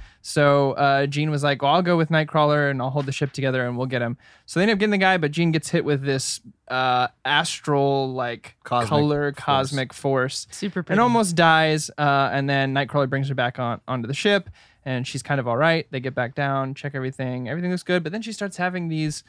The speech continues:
Speaker 1: nightmares and starts remembering things, and, uh, they're at a party, and she causes, like, everyone to get <laughs> knocked out. Um,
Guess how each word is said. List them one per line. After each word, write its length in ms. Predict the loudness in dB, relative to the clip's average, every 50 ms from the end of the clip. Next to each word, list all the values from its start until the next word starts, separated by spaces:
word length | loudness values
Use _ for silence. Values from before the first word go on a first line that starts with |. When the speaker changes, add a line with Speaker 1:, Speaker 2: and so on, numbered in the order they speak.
| _ -20 _ _ _ _ _
Speaker 1:
nightmares 840 | -10 -6 -4 -2 -2 -2 -2 -2 -4 -2 -2 -2 -4 -6 -6 -8 -10 -10
and 560 | -8 -8 -6 -4 -4 -4 -4 -6 -8 -10 -10
starts 320 | -6 -4 -4 -4 -4 -4
remembering 540 | -4 -2 0 0 0 0 0 0 -2 -2 -4
things, 460 | -6 -6 -6 -6 -6 -8 -8 -10 -8
and, 320 | -8 -8 -8 -8 -10 -12 -16 _ _ _ _ _ _
uh, 220 | -4 -2 0 0 0
they're 100 | 2 0
at 80 | 0 0
a 40 | 0
party, 480 | -2 0 0 2 2 2 2 0 -2 -2
and 100 | -4 -6
she 140 | -6 -8 -8
causes, 460 | -4 -2 -2 -2 -2 -2 -6 -6 -4
like, 200 | -4 -4 -4 -6 -6
everyone 440 | -6 -4 -4 -2 -2 -2 -2 -2 -2
to 60 | -2
get 160 | -4 -4 -2
<laughs> 60 | -2
knocked 240 | 0 -2 -2 0 0
out. 300 | 2 2 2 2 0 -2 _ _ _ _ _ _ _ _ -2
Um, 480 | 0 2 2 4 4 2 2 0 -2